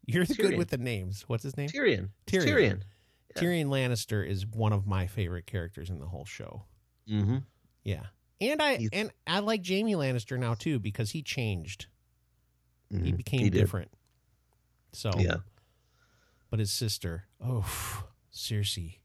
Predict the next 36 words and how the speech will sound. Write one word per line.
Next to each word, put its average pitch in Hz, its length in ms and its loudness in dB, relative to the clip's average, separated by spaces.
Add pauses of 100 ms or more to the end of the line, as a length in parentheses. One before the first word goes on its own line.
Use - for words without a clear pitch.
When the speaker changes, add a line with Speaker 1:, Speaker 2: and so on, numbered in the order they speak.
(260)
Speaker 1:
God. 117 80 -4 (320)
Speaker 2:
She's, 120 220 -2 (120)
she's 156 320 -2
one 147 140 8
of 113 80 8
my 98 160 8
favorites. 90 500 2
Speaker 1:
No. 147 600 6 (360)
No. 240 840 10
Speaker 2:
She's, - 120 -4
she's 110 160 -10
one 113 160 4
of 110 60 6
my 104 100 8
favorite 104 480 6
characters. 92 580 2
Speaker 1:
Derek, 320 360 4
no. 285 760 4 (520)
Speaker 2:
She's 185 100 2
Speaker 1:
Why? 311 320 6
Speaker 2:
so 123 420 8 (160)
Speaker 1:
She's - 280 -2 (140)
evil. 240 720 2 (480)
Speaker 2:
Yeah, 302 300 4
she 202 320 6
is. 120 280 6
I 135 80 0
mean, 143 160 4
but 151 140 4
that's 170 180 2
why 185 180 6
I 180 60 10
like 170 240 6
watching, 110 640 0
because 95 360 -6
she, 117 400 -2